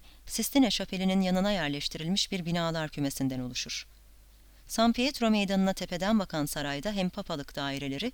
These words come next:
hem de papanın özel dairesi bulunmaktadır.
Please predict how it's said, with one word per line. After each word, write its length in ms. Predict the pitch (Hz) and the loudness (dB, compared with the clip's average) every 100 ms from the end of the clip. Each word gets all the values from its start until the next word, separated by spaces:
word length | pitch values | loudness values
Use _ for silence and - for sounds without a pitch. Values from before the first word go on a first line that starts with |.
| - - - | -10 -20 -4
hem 200 | 220 214 | 4 4
de 80 | 208 | 4
papanın 400 | 233 214 190 190 | -2 0 2 2
özel 380 | 175 190 202 180 | 0 0 0 0
dairesi 480 | 165 165 160 151 | -2 -2 -4 -6
bulunmaktadır. 720 | 135 139 135 135 - - - | -4 -2 -2 -4 -10 -6 -6